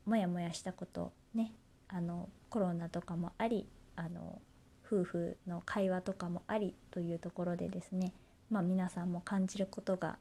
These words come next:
あるんじゃないかなということをですね、あの、話してみましたので、あの、よろしければ、あの、この回に引き続き前の回に一回戻っていただきまして、聞いていただければと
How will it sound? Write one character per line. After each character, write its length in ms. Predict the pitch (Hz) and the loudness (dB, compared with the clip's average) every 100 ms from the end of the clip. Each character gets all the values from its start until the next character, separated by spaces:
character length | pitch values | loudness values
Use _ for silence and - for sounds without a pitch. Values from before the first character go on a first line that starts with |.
| - | -2
あ 100 | 214 | 2
る 100 | 202 | 4
ん 100 | 185 | 4
じ 100 | 175 | 2
ゃ 40 | |
な 160 | 185 190 | 2 0
い 80 | |
か 140 | 185 185 | 0 2
な 260 | 233 240 | 4 2
と 160 | 185 - | 0 -2
い 140 | 170 170 | 0 0
う 60 | |
こ 140 | 175 190 | -2 -4
と 180 | 175 | -2
を 80 | 170 | -2
で 140 | 180 175 | -4 -6
す 100 | - | -2
ね、 240 | 180 175 - - - - | 0 0 -4 -20 -20 -10
あ 120 | 175 | -4
の、 420 | 160 165 165 165 180 | -2 -2 -2 -4 -6
話 300 | - 202 185 | 0 2 2
し 40 | - | -2
て 120 | - | -2
み 140 | 180 185 | 2 4
ま 180 | 220 | 4
し 80 | 240 | 2
た 140 | - 208 | 0 0
の 160 | 175 | 2
で、 200 | 170 170 180 - - - - - | 0 -2 -6 -18 -20 -20 -18 -10
あ 60 | |
の、 260 | 175 170 - | -6 -6 -2
よ 140 | 185 | 0
ろ 100 | 185 | 2
し 120 | 170 - | 0 0
け 120 | 277 | 4
れ 140 | 277 226 | 4 4
ば、 220 | 165 - - | 0 -4 -6
あ 80 | |
の、 140 | 175 170 | -4 -4
こ 160 | - | 0
の 160 | 170 170 | 0 0
回 300 | - 170 165 | -2 -2 0
に 100 | 165 | 0
引 300 | 165 - - | -2 -6 -12
き 20 | |
続 240 | - - 233 | -10 -2 -2
き 280 | - 214 - | 2 0 2
前 220 | 175 170 | 2 4
の 140 | 175 170 | 4 2
回 260 | - 170 | 0 0
に 140 | 170 170 | 0 -2
一 140 | 175 - - | -6 -8 -2
回 280 | 202 202 202 | 0 0 0
戻 220 | 196 190 196 | 0 2 2
っ 20 | |
て 400 | 196 - 170 - | -2 -2 -2 -2
い 60 | 185 | -6
た 140 | 202 | -2
だ 140 | 202 208 | 0 0
き 100 | 226 | 2
ま 180 | 233 269 | 2 2
し 100 | - | 0
て、 260 | - 208 - - - - | 0 0 -2 -20 -20 -12
聞 160 | - 175 | 0 0
い 40 | |
て 320 | 175 170 - - | 0 -2 -2 -2
い 80 | 180 | 0
た 140 | 196 | 2
だ 120 | 202 | 0
け 140 | 202 220 | 0 0
れ 120 | 254 | 2
ば 140 | 269 | 0
と 220 | - - | -2 -6